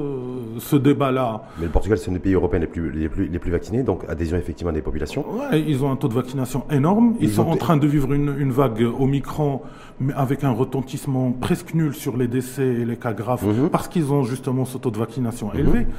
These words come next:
Speaker 1: Euh, les Asiatiques, ils ont un modèle. Donc ça, ça, ça, forcément, on doit se poser, euh, quelles sont les priorités pour le moment. Forcément, il faut vivre avec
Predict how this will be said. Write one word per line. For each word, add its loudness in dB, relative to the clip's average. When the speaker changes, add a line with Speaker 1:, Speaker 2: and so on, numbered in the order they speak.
Speaker 1:
Euh, 2
les 6
Asiatiques, 2
ils 0
ont 0
un 0
modèle. 0
Donc -2
ça, -2
ça, -4
ça, -4
forcément, -4
on -2
doit -4
se -8
poser, -4
euh, -4
quelles -4
sont -4
les -2
priorités -2
pour -6
le -4
moment. -6
Forcément, -6
il -4
faut -12
vivre -6
avec -8